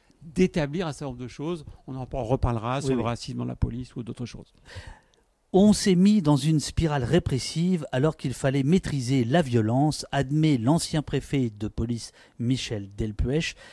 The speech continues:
Speaker 2: euh, que tu vas rencontrer à plusieurs reprises. Je rappelle, Michel Delpech, c'est lui qui est à la
Speaker 1: Préfet de
Speaker 2: manœuvre.
Speaker 1: police, euh,
Speaker 2: Euh,
Speaker 1: jusqu'en mars deux mille dix-neuf.
Speaker 2: Voilà, jusqu'au Fouquet's.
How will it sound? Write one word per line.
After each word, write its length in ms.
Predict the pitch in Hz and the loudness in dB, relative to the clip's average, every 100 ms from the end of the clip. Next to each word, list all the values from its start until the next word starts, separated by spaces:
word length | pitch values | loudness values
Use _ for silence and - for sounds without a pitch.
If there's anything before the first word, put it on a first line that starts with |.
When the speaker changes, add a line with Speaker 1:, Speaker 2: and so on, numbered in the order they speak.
| - | -10
Speaker 2:
euh, 140 | 117 117 | -2 -2
que 300 | - 143 147 | 2 2 2
tu 260 | - 123 | 0 -4
vas 240 | 120 113 135 | -2 0 0
rencontrer 640 | 123 113 113 - 131 139 - | -2 -6 -8 -8 -10 -10 -10
à 100 | 113 | -14
plusieurs 480 | - 113 101 113 | -12 -14 -10 -10
reprises. 420 | 110 104 143 180 - - _ | -10 -10 -6 -6 -8 -16 _
Je 100 | - | -10
rappelle, 360 | 110 - 147 165 | -6 0 0 2
Michel 240 | 123 123 | 0 -4
Delpech, 420 | 110 107 127 107 | -10 -10 -8 -8
c'est 100 | - | -8
lui 220 | 120 156 147 | -4 -2 -4
qui 300 | - 127 120 | -4 -2 -2
est 60 | |
à 20 | |
la 100 | 113 | 0
Speaker 1:
Préfet 140 | 117 127 | 2 4
de 40 | |
Speaker 2:
manœuvre. 180 | 135 117 | 6 4
Speaker 1:
police, 420 | 98 127 143 - - | 2 4 4 2 -8
euh, 160 | 120 | -8
Speaker 2:
Euh, 160 | 113 107 | -4 -4
Speaker 1:
jusqu'en 260 | 110 165 127 | -4 -4 -2
mars 220 | 147 120 | -2 0
deux 100 | 127 | 0
mille 160 | 127 | 0
dix-neuf. 500 | 113 110 123 190 - 123 | -2 0 2 2 0 -10
Speaker 2:
Voilà, 380 | 107 104 110 127 | -8 -4 -2 -2
jusqu'au 360 | 117 135 139 | -4 -4 -4
Fouquet's. 640 | 120 - 135 160 214 - | -4 -6 -4 -2 -2 -4